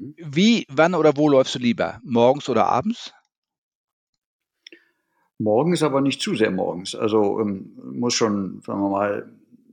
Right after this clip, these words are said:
Speaker 2: am liebsten so zwischen neun und zehn der Start. Ist nicht immer machbar.
Speaker 1: Ein, ich sag jetzt mal ein Schriftsteller morgen. <laughs> Viele. Aber du kannst es ja. <laughs> Entschuldigung.
Speaker 2: Das ist bitter,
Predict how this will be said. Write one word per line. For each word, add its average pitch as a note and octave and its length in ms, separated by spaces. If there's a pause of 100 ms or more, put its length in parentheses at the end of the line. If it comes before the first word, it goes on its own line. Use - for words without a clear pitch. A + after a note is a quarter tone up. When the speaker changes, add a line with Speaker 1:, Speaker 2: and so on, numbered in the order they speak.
(600)
Speaker 2:
am E3 280
liebsten F3 400
so A2+ 260
zwischen F#2+ 400
neun G#2+ 240
und F2+ 160
zehn F#2 300
der D#2 140
Start. - 520 (800)
Ist A2+ 200
nicht F#2 240
immer F2 180
machbar. - 560 (360)
Speaker 1:
Ein, A#2 200
ich - 160
sag C3+ 180
jetzt D3 200
mal A#2 80
ein A2+ 100
Schriftsteller A#2 480
morgen. G#2 500 (320)
<laughs> - 360
Viele. - 240 (920)
Aber B2 120
du B2 80
kannst D#3 220
es D3 120
ja. - 100 (460)
<laughs> - 320
Entschuldigung. A#2 520 (1000)
Speaker 2:
Das E3 240
ist F#3+ 220
bitter, A2 360